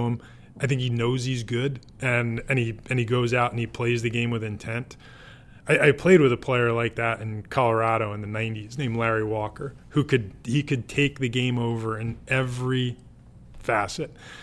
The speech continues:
whether it was just instinct on the field, the way he ran the bases, the ability to hit a homer, or, or,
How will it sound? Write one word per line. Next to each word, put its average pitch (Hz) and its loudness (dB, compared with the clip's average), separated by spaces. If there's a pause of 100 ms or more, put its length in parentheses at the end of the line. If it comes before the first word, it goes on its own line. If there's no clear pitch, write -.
whether 131 8
it 123 2
was 120 0
just 123 0
instinct 135 0
on 131 0
the 117 -2
field, 123 -2
the 113 -2
way 123 0
he 127 -2
ran 123 -2
the 117 -2
bases, 120 -2
the 113 -4
ability 120 -2
to 117 2
hit 120 -2
a 117 0
homer, 120 -2 (320)
or, 151 6
or, 135 8